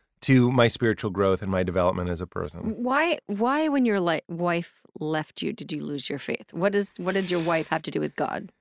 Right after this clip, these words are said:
Speaker 1: Yeah, I mean, well, the reason it's called Comedy Sex God is because God and sex were so linked to me. Um,
Speaker 2: You're, are you tantra? Do you practice tantra?
Speaker 1: No, <laughs> I'm not Sting. I wish I was cool like that. Yeah, the, the book is not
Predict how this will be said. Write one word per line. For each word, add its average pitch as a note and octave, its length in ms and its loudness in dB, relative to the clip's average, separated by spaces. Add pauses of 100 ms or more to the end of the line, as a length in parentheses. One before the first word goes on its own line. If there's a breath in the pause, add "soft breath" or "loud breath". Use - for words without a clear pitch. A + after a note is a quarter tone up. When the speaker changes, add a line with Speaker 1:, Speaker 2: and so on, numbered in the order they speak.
(140)
Speaker 1:
Yeah, F3 480 8
I D3+ 160 6
mean, D#3 320 6
well, D3 140 8
the D3 140 4
reason G3+ 240 6
it's D3+ 80 4
called C3+ 180 6
Comedy A#2 300 4
Sex A2 260 2
God G2 240 4
is F2+ 140 2
because F#2+ 240 -2
God G2 320 4
and E2+ 120 -4
sex - 440 -6
were G2 80 -6
so G#2 200 0
linked F2+ 480 -6
to - 100 -12
me. F2 220 -10 (260)
Um, G2 440 0
Speaker 2:
You're, F3+ 140 0 (120)
are G#3+ 60 0
you F3 60 2
tantra? - 420 -4
Do F3+ 100 -4
you F3 60 0
practice F3 400 -4
tantra? G3 480 -2 (220)
Speaker 1:
No, D#3+ 440 8 (160)
<laughs> F#3 120 0
I'm D3 240 10
not D3+ 180 10
Sting. G#2 460 4
I B2+ 100 8
wish C#3+ 220 10
I D3 100 12
was C3+ 140 10
cool B2+ 280 8
like A2 240 6
that. G2 280 6 (400 loud breath)
Yeah, D#3+ 160 8
the, D#3+ 160 6
the D#3 180 4
book F3 220 8
is C#3+ 120 6
not C#3 340 8